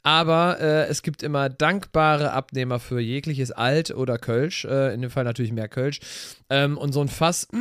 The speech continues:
<clears throat> das ist dann auch manchmal gut, dass man's dann auf Lager hat für gewisse Festivitäten. Ne? Das ist schon,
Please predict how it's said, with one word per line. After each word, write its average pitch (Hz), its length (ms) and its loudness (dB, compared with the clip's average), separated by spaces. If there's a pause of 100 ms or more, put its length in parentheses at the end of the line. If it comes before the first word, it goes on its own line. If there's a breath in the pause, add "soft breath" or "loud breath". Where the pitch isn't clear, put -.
<clears throat> 185 240 6
das 143 200 -2
ist - 180 -6
dann 156 100 2
auch 139 100 0
manchmal 143 540 0 (360)
gut, 180 220 0
dass 151 160 2
man's 143 240 -2
dann 131 280 -2 (300 soft breath)
auf 123 200 0
Lager 127 360 0
hat 127 140 -2
für 120 140 -6
gewisse 113 400 -4
Festivitäten. 110 800 -6
Ne? 110 60 -8
Das 185 340 4
ist 160 120 2
schon, 151 180 0